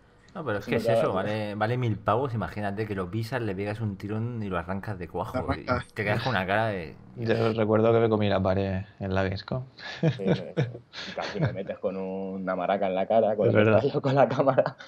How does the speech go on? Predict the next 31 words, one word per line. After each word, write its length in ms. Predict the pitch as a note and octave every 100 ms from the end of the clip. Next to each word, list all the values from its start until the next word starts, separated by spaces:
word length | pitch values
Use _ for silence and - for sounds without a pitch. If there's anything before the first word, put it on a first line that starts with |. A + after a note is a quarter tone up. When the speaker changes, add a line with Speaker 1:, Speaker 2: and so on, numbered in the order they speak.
| - -
Speaker 2:
Claro, 240 | A#2+ B2+ A2
este 260 | G#2+ C3
tipo 220 | C#3 C#3+
de 100 | C3
cosas 360 | B2 B2 C#3 - _ -
hay 140 | - G2
que 300 | A#2 A#2 A2+
un 80 | G#2+
poco, 680 | G#2+ G#2 A#2 A2+ G#2+ G2 F2
tenemos 240 | F#2 G#2 G#2
que 60 |
un 60 | G#2
poco 160 | A2
interiorizarlas 760 | A2 G2+ F#2+ F2 G2 G#2 G#2 G#2
y 40 |
entender 440 | F2+ E2 E2+ F2+ -
que 580 | F#2 E2+ D#2 - - - - -
el, 280 | E2 D#2 -
el, 400 | E2 D#2+ E2 D#2
a 220 | C#2+ -
lo 60 | E2+
mejor 260 | E2 F#2+ G2
el 80 |
tener 160 | E2+ E2+
acceso 260 | F#2 F#2 G2
a 40 |
una 100 | F2
experiencia 420 | - F2+ F2+ F2+
de 80 | F2+
este 140 | -
tipo, 420 | F2 F2+ G2 A#2